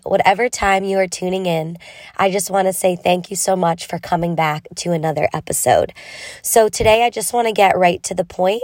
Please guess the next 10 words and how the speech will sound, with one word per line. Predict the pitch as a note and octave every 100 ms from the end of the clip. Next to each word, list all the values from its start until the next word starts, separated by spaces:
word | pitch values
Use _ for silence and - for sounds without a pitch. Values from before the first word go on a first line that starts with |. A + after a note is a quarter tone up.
| -
and | F#3+
get | F3 -
to | F3
the | F3
topic | - E3 - F3 -
of | F3 E3+ E3 -
today's | - E3 D#3+ D#3+
episode. | E3 F3 - - F#2 - -
So | F#3+ F#3+
today | F3+ G3 G#3 A3+ B3+